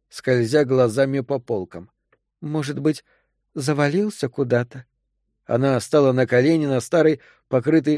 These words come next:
одеялом диван и заглянула за него. "Вот он валяется", удовлетворенно сообщила она. "Наверное, Кэнди забросила". Элси наклонилась, но не смогла достать инструмент. И оглянулась на меня,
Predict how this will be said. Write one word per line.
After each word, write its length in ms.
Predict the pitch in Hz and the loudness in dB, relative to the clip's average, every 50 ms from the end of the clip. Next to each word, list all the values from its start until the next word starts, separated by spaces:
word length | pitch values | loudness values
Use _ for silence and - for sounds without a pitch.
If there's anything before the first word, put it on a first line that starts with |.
| - | -2
одеялом 560 | - 143 131 127 139 143 135 131 127 120 117 107 | -6 -6 -4 -2 0 2 2 2 2 0 0 0
диван 360 | 113 113 123 165 180 160 - _ _ _ _ _ _ - | 0 2 2 2 0 0 -6 _ _ _ _ _ _ -2
и 100 | 120 123 | -2 -2
заглянула 720 | 113 127 139 123 131 135 135 135 160 165 160 156 151 139 | 0 0 0 2 2 2 2 2 0 2 2 2 2 2
за 160 | 131 156 147 | 0 -2 -2
него. 400 | 147 147 139 123 123 117 - _ _ _ _ _ _ _ _ _ | -2 -4 -4 -4 -6 -6 -8 _ _ _ _ _ _ _ _ _
"Вот 380 | - 170 202 262 240 180 - 160 | -10 -4 0 2 2 2 2 2
он 100 | 147 151 | 2 4
валяется", 680 | 170 185 185 165 151 143 139 139 123 - - 160 151 - _ _ _ _ _ _ | 4 4 6 6 6 6 6 4 2 0 -2 -4 -4 -4 _ _ _ _ _ _
удовлетворенно 840 | - 127 127 127 123 127 117 - 135 123 131 160 165 151 147 147 135 | -4 -2 0 2 2 2 0 2 2 2 4 4 2 0 -2 -4 -4
сообщила 680 | - - 143 135 117 - - - 143 139 135 131 131 127 | -2 -2 -2 -2 -2 -4 -6 -4 -2 -2 0 0 -2 -2
она. 260 | 123 117 110 98 - _ _ _ _ _ _ _ _ _ _ | -4 -4 -8 -10 -12 _ _ _ _ _ _ _ _ _ _
"Наверное, 720 | - 170 160 147 147 156 147 139 139 147 147 147 147 131 - _ _ _ _ _ | 0 2 2 4 6 4 4 4 2 2 2 0 0 0 -6 _ _ _ _ _
Кэнди 400 | - 185 175 156 131 117 120 131 | 0 4 4 4 4 2 0 -2
забросила". 760 | 123 120 147 143 135 143 139 131 113 - 143 131 131 131 - _ _ _ _ _ _ _ _ _ _ _ _ | 2 4 4 4 6 4 2 2 2 0 -2 -4 -4 -6 -8 _ _ _ _ _ _ _ _ _ _ _ _
Элси 340 | - - 127 135 131 - 143 | -2 0 2 2 2 0 0
наклонилась, 720 | 135 135 131 - 131 127 127 135 165 180 180 180 156 - - _ _ _ _ _ | 0 0 0 2 2 2 2 2 2 0 0 0 -2 -4 -10 _ _ _ _ _
но 300 | - 131 139 139 135 135 131 | -6 -2 0 0 0 0 0
не 120 | 135 135 | -2 -4
смогла 460 | 127 - 143 147 139 139 160 160 147 | -4 -2 -2 -2 0 2 4 4 4
достать 460 | 127 139 139 127 - 156 123 - - | 2 0 -2 -2 -2 -4 -4 -4 -4
инструмент. 760 | 117 113 110 - - 131 131 131 120 98 85 85 - _ _ _ _ _ _ _ _ _ _ _ _ _ | -8 -8 -10 -10 -8 -8 -6 -6 -6 -8 -8 -10 -14 _ _ _ _ _ _ _ _ _ _ _ _ _
И 80 | 113 | 0
оглянулась 680 | 117 131 120 139 143 147 160 180 185 185 180 160 - | 0 2 4 2 2 2 2 2 2 2 2 0 0
на 160 | 165 170 170 170 | -2 -2 0 0
меня, 400 | 170 165 147 135 135 135 131 | 0 0 0 0 -2 -2 -4